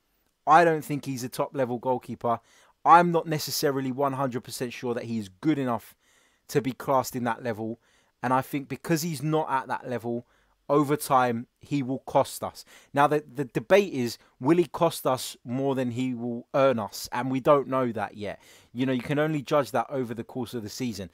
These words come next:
But by showing you this article from February twenty twenty,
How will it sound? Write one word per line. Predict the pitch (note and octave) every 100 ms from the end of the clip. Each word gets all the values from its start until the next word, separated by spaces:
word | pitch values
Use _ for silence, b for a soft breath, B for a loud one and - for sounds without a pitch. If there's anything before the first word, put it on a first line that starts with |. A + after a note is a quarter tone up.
| b b b -
But | -
by | C#3
showing | - G3+ G#3+
you | G3
this | F3 -
article | D3 A#2+ - B2+
from | - G#2+
February | - - F#3+ E3+ F3 E3+ D#3
twenty | - D#3+ D#3+ D3+
twenty, | - D3 B2 G#2+